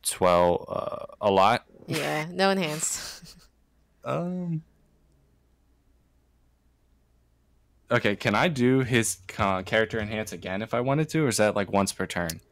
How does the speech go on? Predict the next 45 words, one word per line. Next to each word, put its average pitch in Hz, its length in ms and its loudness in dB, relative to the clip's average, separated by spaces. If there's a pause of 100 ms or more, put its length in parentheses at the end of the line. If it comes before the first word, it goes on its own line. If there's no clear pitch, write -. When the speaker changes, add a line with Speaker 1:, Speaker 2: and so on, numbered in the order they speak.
Speaker 1:
Uh, 127 100 4
Speaker 2:
It's, 123 80 6
Speaker 1:
this 127 120 6
is - 40 6
my 147 100 8
Speaker 2:
it's - 100 4
once, 220 140 6
Speaker 1:
second 143 120 2
game. 85 300 0
Speaker 2:
once 226 200 4
Speaker 1:
That's 202 120 4
Speaker 2:
per 208 60 8
Speaker 1:
why 214 80 8
I'm 180 100 6
asking. 180 180 4
Speaker 2:
attack. 151 400 2
Yeah, 156 500 0
once 214 280 0
per 202 100 4
Speaker 1:
Okay. 185 180 6
Speaker 2:
attack. 170 360 0
So - 140 -6
if 160 100 -8
you 180 100 -2
didn't 202 160 0
use 185 160 0
it 185 60 2
Speaker 1:
All - 80 4
Speaker 2:
for 180 60 2
Speaker 1:
right. - 100 -6
Speaker 2:
this 156 280 -4
attack, 147 380 -10
you 147 100 -12
can 143 160 -16
still 143 220 -10
use - 240 -12
it. - 180 -14 (540)
Speaker 1:
All 98 120 2
right, 87 140 -2
then, 90 200 -4
pff, - 240 -10 (160)
we're 101 160 2
doing 98 300 6
it. 90 160 -2 (200)
Speaker 2:
Okay. 175 240 -12